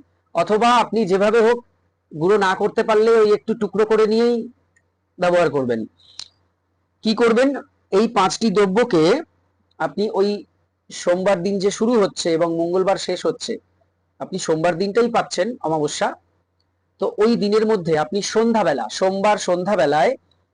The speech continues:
এই পাঁচটি জিনিসকে একত্রে জ্বালিয়ে তার যে ধোঁয়া, সেই ধোঁয়াটা বাড়ির চারিদিকে আপনি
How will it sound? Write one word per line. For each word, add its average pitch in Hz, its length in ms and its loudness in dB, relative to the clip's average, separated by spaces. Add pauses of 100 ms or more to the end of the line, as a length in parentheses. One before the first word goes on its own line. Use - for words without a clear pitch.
(300)
এই 214 400 2
পাঁচটি 180 340 -4
জিনিসকে 170 380 -4
একত্রে 180 400 -2
জ্বালিয়ে 156 420 0 (320)
তার 156 200 -2
যে 180 140 -2
ধোঁয়া, 165 340 2 (380)
সেই 196 240 2
ধোঁয়াটা 170 380 0
বাড়ির 170 240 0 (120)
চারিদিকে 208 800 2 (100)
আপনি 208 160 -4